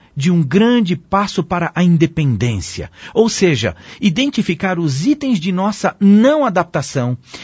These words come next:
e decidir que agora chega.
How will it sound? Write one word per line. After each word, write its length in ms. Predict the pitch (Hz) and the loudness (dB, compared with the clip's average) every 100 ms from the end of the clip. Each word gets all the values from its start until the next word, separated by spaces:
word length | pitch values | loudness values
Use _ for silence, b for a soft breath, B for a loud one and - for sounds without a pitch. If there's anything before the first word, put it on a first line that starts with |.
| B | B
e 100 | 196 | -2
decidir 580 | 180 214 196 143 208 240 | 0 -2 -2 0 -2 -2
que 300 | - 202 196 - | -2 -2 -2 -6
agora 420 | 147 139 147 151 | -4 -4 -4 -6
chega. 600 | - - 123 85 82 | -4 0 -2 -2 -8